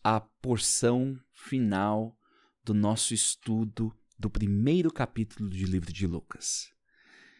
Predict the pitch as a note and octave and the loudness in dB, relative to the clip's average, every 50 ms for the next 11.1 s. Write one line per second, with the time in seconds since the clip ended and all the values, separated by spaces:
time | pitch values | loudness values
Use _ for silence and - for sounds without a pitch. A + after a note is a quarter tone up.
0 | _ _ _ _ _ _ _ _ - - - D3 D#3 D3+ - - - B2+ G#2+ G2 | _ _ _ _ _ _ _ _ -10 -2 0 2 2 2 2 0 2 2 4 4
1 | G2+ G#2+ - - G2 F#2+ G2 F#2 - - - - F#2+ F#2 F2+ F2+ F2 F2 - - | 4 2 2 0 0 -2 -2 -2 -2 -2 0 2 2 2 2 2 0 -4 -6 -4
2 | - G2 F#2+ F#2+ F2+ F2 F2 F2+ F#2+ G2+ G2+ G2 G2+ F2+ E2 - F#2 F#2 F#2 F2+ | -2 -2 0 0 0 0 0 2 2 0 0 0 -2 -4 -4 -4 -4 -2 -2 -2
3 | - - G2 - - - G2+ G#2 G#2+ F#2+ G2 F2+ F#2+ F#2+ F#2+ F#2 - - - E2+ | -2 -4 -6 -6 -6 -6 -6 -6 -4 -2 -2 0 0 0 -2 -2 -4 -8 -8 -10
4 | E2+ F#2+ F2 F#2 F#2 F#2 F#2 E2+ G2+ F2 E2+ F2+ F2+ F2 F2 F2 F#2+ F#2+ G#2+ G#2 | -10 -6 -4 -4 -2 -2 -2 -4 -4 -6 -6 -6 -6 -6 -6 -6 -6 -6 -6 -4
5 | G2 F#2+ F#2+ F#2+ F#2+ F2+ - - D#2+ D#2+ - - - F#2+ F#2+ F#2 - G2 F#2 F2 | -2 -2 -2 -2 -2 -2 -4 -4 -6 -6 -8 -8 -6 -8 -8 -6 -4 -6 -4 -4
6 | F2+ E2+ E2+ E2+ E2+ F2+ E2+ - - - F2 F2+ F2 F2+ F2+ - - - - _ | -4 -4 -4 -4 -6 -6 -8 -10 -10 -8 -8 -8 -6 -6 -6 -4 -4 -6 -4 _
7 | - A2 G#2 - - _ _ - - - - - - - - - - - - - | -4 -2 -2 -4 -6 _ _ -16 -14 -12 -14 -14 -16 -18 -20 -18 -18 -18 -8 -4
8 | - B2 - - C#3 C3+ A#2+ - - B2 A2+ A2+ A2+ A2+ A2 G#2 G2 A2 G2 - | -4 -2 0 0 0 0 0 -2 0 0 2 2 2 2 0 0 0 -2 -4 -6
9 | - G2+ - - G#2+ F#2+ - - G2+ F#2+ G2+ G2 - - A#2 G#2 G2 G#2 G#2+ A2 | -8 -12 -8 -4 -4 -4 -2 -2 -2 -2 -2 -2 -4 -4 -4 -4 -2 -2 -2 -2
10 | - - - - B2+ - - E3+ F3 G3+ - - - D3 B2 G#2 G#2+ A2 A#2+ A#2+ | -2 -4 -4 -6 -8 -6 -6 -4 -4 -4 -4 -4 -2 -2 0 0 2 0 0 -2
11 | - - | -6 -12